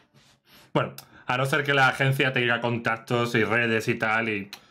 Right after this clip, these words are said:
pueda expandirlo, ¿no? Dando me gusta, retweet y esas cosas. Realmente empezar una cosa como esta con gente que te alce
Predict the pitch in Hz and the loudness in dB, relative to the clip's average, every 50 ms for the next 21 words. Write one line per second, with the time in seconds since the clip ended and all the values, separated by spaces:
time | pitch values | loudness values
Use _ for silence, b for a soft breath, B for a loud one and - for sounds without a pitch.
0 | B B B - - 131 127 123 123 123 - 143 120 120 117 127 123 120 104 104 | B B B -4 -2 0 0 0 -2 -2 -4 -4 -4 -2 0 0 0 0 0 -2
1 | 104 107 123 147 135 135 131 - B B B B B 120 127 131 127 123 117 113 | 0 0 0 -2 -2 -4 -10 -14 B B B B B -4 -2 0 0 0 0 0
2 | 117 110 110 135 135 135 135 131 113 113 113 110 127 123 120 120 117 120 113 - | -2 0 2 2 2 2 0 -2 -2 -2 -2 0 0 0 0 0 -2 -2 -4 -2
3 | - 120 120 131 151 170 - - - _ _ _ _ _ _ _ _ _ _ _ | -2 -2 0 0 -2 -2 -4 -12 -20 _ _ _ _ _ _ _ _ _ _ _
4 | _ _ _ _ _ _ _ _ _ _ _ _ _ _ _ _ _ - - - | _ _ _ _ _ _ _ _ _ _ _ _ _ _ _ _ _ -20 -20 -20
5 | - _ _ _ _ _ _ _ _ _ _ _ _ _ _ _ _ _ _ _ | -20 _ _ _ _ _ _ _ _ _ _ _ _ _ _ _ _ _ _ _
6 | - - 123 120 120 123 127 135 131 135 139 135 - - - - - 135 123 113 | -6 -2 0 2 2 2 2 2 2 2 0 -2 -4 -8 -12 -4 -2 -2 0 0
7 | 127 123 - 131 127 131 131 135 139 131 135 139 131 143 131 127 117 120 123 127 | 0 0 0 0 0 0 2 2 2 2 2 0 0 0 0 0 2 2 0 0
8 | 127 - 127 117 113 113 - - b b b b b b b b b _ _ _ | 0 0 0 0 0 -2 -4 -10 b b b b b b b b b _ _ _
9 | _ _ _ _ _ _ _ _ _ _ _ _ _ - - 151 143 135 139 160 | _ _ _ _ _ _ _ _ _ _ _ _ _ -2 -2 -2 -2 -2 -2 -2
10 | 160 151 139 156 147 147 143 131 139 135 135 139 143 139 - - 170 185 - | -2 0 -2 -2 0 0 0 2 4 6 6 4 4 0 -2 -4 -4 -4 -6